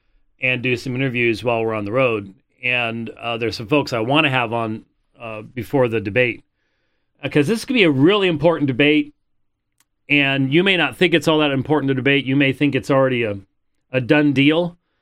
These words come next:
Uh, but side B Christianity,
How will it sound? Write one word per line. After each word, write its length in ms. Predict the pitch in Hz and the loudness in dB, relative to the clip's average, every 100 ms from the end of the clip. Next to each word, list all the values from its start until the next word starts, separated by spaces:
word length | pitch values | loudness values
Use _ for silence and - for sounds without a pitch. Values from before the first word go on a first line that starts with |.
| _ _ _ _ - | _ _ _ _ -4
Uh, 420 | 131 127 123 120 | 0 2 0 -2
but 480 | 120 110 151 139 - _ | -6 -2 0 0 -4 _
side 880 | _ - - 185 175 185 190 165 139 | _ -12 -2 4 4 4 2 0 2
B 540 | 147 165 170 185 170 - _ | 2 2 0 -2 -4 -10 _
Christianity, 960 | - 165 - 151 147 151 165 175 185 | -2 -2 0 0 2 2 2 2 0